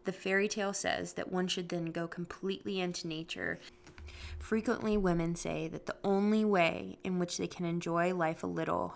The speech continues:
and not feel so bad over their difficulties is by taking long walks in the woods or by sitting in the sun. This is a genuine tendency, for it seems as though only nature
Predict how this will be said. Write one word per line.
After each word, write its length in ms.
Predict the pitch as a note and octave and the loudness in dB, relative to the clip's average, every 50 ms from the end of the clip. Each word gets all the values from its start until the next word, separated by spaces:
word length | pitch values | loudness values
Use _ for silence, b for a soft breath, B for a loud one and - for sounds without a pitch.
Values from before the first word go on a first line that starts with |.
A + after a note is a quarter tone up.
| - - | -6 -2
and 140 | F3+ F3+ F3 | 0 2 4
not 300 | F3 F3 F#3 - - - | 6 6 4 4 0 -4
feel 180 | F3 E3+ E3 | -2 -2 -2
so 340 | E3 - - - F3+ E3 F3 | -2 -2 -2 0 2 2 2
bad 460 | F3+ F#3 E3 D#3 - - F2+ - - - | 4 4 6 6 6 4 2 0 -2 -4
over 240 | - F3+ E3+ F3 F3 | -4 -2 0 0 0
their 140 | F3 E3+ E3+ | 0 0 -2
difficulties 880 | E3 E3+ E3+ - - F3 - - - F3 F3 - F#2 F#2 - - - - B B B B B B B B | -2 -2 -4 -4 -4 -6 -2 -2 -2 -2 -2 -4 -8 -8 -6 -8 -8 -10 B B B B B B B B
is 120 | F3 E3+ | -2 2
by 140 | F3 E3+ E3+ | 2 2 2
taking 460 | E3+ - - F3+ F3 - F3 F3 F3 | 2 0 -2 -2 0 0 0 0 2
long 260 | E3+ E3 E3+ F3 F3 | 4 4 4 4 2
walks 340 | E3 D#3+ D#3+ E3 - - - | 2 2 0 0 -2 -4 -4
in 80 | F3 E3+ | -2 -2
the 80 | E3 | -2
woods 440 | D#3+ D#3+ - - E3+ E3+ E3+ F3 - | -2 -2 -2 -2 -2 -4 -4 -6 -6
or 80 | - - | -6 -4
by 140 | - E3 | -4 -4
sitting 360 | D#3+ - - F3+ E3+ E3+ E3 - | -4 -2 -2 -2 -2 -2 -4 -4
in 120 | - - | -4 -4
the 80 | - E3 | -4 -4
sun. 460 | - - - - - - - F3+ F3 - - - - - - - B B B B B B B B B B | -4 -4 -4 -4 -4 -4 -4 -8 -10 -12 -16 -20 -20 -20 -20 -20 B B B B B B B B B B
This 160 | G3 F3+ - | 0 2 2
is 120 | G#3 G3+ | 2 2
a 80 | G#3 G#3+ | 2 2
genuine 560 | F3+ - F3+ F3 F3+ F3+ F3+ F3 F3 E3+ F3 | 2 4 2 4 4 4 4 4 2 2 0
tendency, 840 | F3 - E3+ E3 E3 E3 E3 F3 - - F3+ F3 E3+ - - F3+ - - - | -2 -2 -2 -2 0 -2 -2 -2 -2 -2 -2 -2 -2 -4 -4 -6 -10 -12 -10
for 160 | - - F#3+ | -2 0 2
it 140 | F#3 F3 - | 2 2 2
seems 460 | - - - - G3 G3 G3 G3+ G3+ | 2 0 2 2 2 2 2 2 2
as 160 | G#3 G3+ F#3+ - | 0 0 0 2
though 360 | F3 E3+ D#3+ D#3+ D#3+ D#3+ - - - - | 2 2 2 2 0 -4 -8 -10 -6 -2
only 400 | G3 F#3+ F#3+ F#3+ G3 G3+ G#3 G3+ | 2 4 4 4 4 4 4 4
nature 640 | G3+ F#3+ F3+ F3 F3 E3+ - - - - - D#3+ E3 | 4 2 2 2 0 0 -2 -4 -2 -2 -2 -4 -6